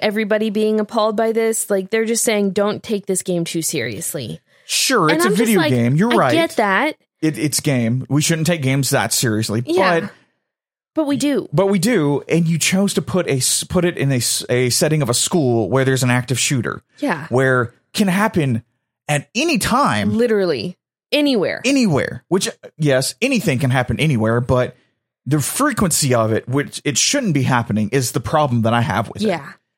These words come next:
Speaker 2: So, developer, which, crap, I don't have your name. What is the developer's name?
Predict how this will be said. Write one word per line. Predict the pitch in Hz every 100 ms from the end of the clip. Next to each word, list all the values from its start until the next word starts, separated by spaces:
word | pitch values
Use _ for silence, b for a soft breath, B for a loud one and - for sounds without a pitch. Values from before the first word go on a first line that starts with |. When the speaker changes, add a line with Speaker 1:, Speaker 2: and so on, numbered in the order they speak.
| -
Speaker 2:
So, | - 147 131 127 117 - _ _ _ _ _ _ 135
developer, | 156 240 254 247 247 226
which, | 139 117 - - _
crap, | - - 185 190
I | -
don't | 135 143
have | 147 160 147
your | 143 123
name. | 131 147 165 156
What | 139 165
is | 156
the |
developer's | 151 160 165 165 156
name? | 160 165 160